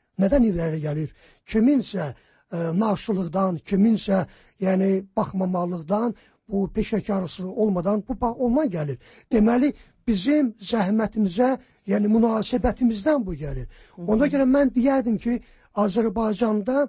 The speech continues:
Speaker 1: düzdür, peşə bayramları çoxdur, onlarlandır. Mən onları hamısını qəbul edirəm. Amma bizə lazımdır, bilirsinizmi, yəni, nəinki bir gün, ümumiyyətcə bizə lazımdır ki, hər gün zəhmətə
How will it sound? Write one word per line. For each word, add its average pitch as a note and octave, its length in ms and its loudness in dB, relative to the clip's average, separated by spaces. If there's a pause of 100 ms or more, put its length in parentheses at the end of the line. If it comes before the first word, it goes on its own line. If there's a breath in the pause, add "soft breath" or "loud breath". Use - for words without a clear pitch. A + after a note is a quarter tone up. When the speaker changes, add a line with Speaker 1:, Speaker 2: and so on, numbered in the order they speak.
(160)
Speaker 1:
düzdür, F3 420 -2 (340 soft breath)
peşə B3 360 2
bayramları A3+ 540 0
çoxdur, - 440 -6 (200)
onlarlandır. G3+ 800 0
Mən D#4+ 220 -4
onları C#4 320 2 (220 soft breath)
hamısını C4 520 -2 (160)
qəbul G3 460 -2
edirəm. C3+ 300 -8 (360 soft breath)
Amma G3 520 0 (440)
bizə F#3+ 260 2
lazımdır, G3+ 640 -2 (480)
bilirsinizmi, G3+ 500 -2
yəni, E3+ 240 -6
nəinki B3+ 420 0
bir A#3+ 200 2
gün, F#3+ 260 -2 (340 soft breath)
ümumiyyətcə G#3 520 2
bizə G3 180 -4
lazımdır F3+ 400 -4
ki, D3 220 -8
hər A#3+ 280 -2 (100)
gün B3 340 2 (360 soft breath)
zəhmətə E3+ 720 -2